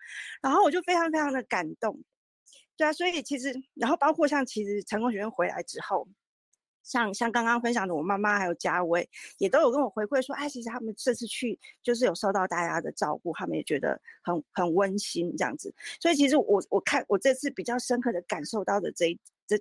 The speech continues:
这个部分，就是其实，呃，在这个，呃，爱多美的系统里面，这个制度里面，其实不会因为，就是你不需要去，自己要去独当一面，不会说：“哎，你带来的伙伴一定要你自己照顾，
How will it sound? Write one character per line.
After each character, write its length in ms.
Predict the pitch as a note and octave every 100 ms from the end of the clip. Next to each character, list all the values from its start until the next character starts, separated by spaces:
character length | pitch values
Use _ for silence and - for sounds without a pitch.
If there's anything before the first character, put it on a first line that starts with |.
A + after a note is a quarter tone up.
| -
这 100 | A#3
个 120 | F#3+
部 180 | A#3 F#3+
分， 220 | G3+ G3
就 100 | A3
是 100 | G#3+
其 200 | - F#3+
实， 200 | - G#3 - - - _
呃， 280 | G3+ F#3 E3+ - _ _ - -
在 240 | D#4+ B3 A3 - _ _
这 100 | C4
个， 300 | A3+ G3 - - _ _
呃， 200 | G3 D#3
爱 140 | - B3
多 120 | B3+
美 100 | A3
的 80 | F3
系 240 | - A#3+
统 220 | - F3+
里 120 | D#3 -
面， 220 | F#3+ D3+
这 80 | A3+
个 120 | A3+
制 180 | - G#3+
度 180 | G#3+
里 120 | G3 -
面， 180 | D#3+ - _ _
其 160 | -
实 260 | A#3+ A#3+ B3+ - _ _ _ _
不 140 | B3+
会 200 | B3+ F4 C#4+
因 260 | D4 D4+
为， 160 | D#4 G#3
就 140 | -
是 100 | F4+
你 80 | F4
不 140 | G#3 F4
需 160 | -
要 180 | E4+ D#4+
去， 460 | D4 - D4 A#3 - _
自 120 | -
己 180 | C#4+ E3
要 140 | G3 A3
去 140 | A#3+
独 180 | - E3
当 220 | G3 F#3
一 60 | F3
面， 200 | F#3+ E3+
不 80 | G3
会 140 | C4+
说 140 | D4 C4+
：“哎， 100 | A#3
你 120 | F#3+
带 160 | D#3+ A#3
来 100 | F3+
的 80 | E3+
伙 80 |
伴 180 | D#3+ F#3+
一 40 | F3
定 120 | F#3+
要 100 | G#3
你 60 | D3+
自 140 | -
己 140 | -
照 260 | - F3 -
顾， 180 | - D#3+